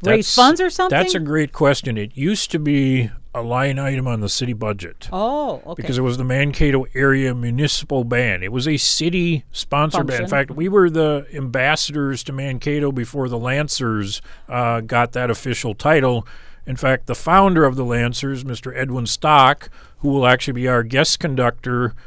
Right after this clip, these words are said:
Speaker 2: uh, tomorrow night, he's gonna, uh, get the special honor of directing Stars and Stripes for the finale, 'cause that's, like, his signature piece.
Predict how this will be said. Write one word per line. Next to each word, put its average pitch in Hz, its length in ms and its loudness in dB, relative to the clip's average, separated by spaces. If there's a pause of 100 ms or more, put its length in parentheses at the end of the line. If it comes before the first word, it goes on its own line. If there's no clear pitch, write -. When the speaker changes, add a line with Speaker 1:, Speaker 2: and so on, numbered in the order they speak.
(140)
Speaker 2:
uh, 120 140 -6
tomorrow 123 320 -2
night, 131 300 -2
he's 120 200 -4
gonna, 120 460 -6
uh, 113 320 -4 (100)
get - 160 -6
the 120 80 -4
special 135 420 -4
honor 127 440 -2
of 110 120 -4
directing 120 460 -2
Stars 127 380 -2
and 107 100 -4
Stripes 127 440 0
for 120 160 -8
the 104 60 -8
finale, 123 540 -2
'cause 110 160 -4
that's, 110 260 -4
like, 110 240 -4
his 104 160 -4
signature 113 520 -6
piece. 120 540 -4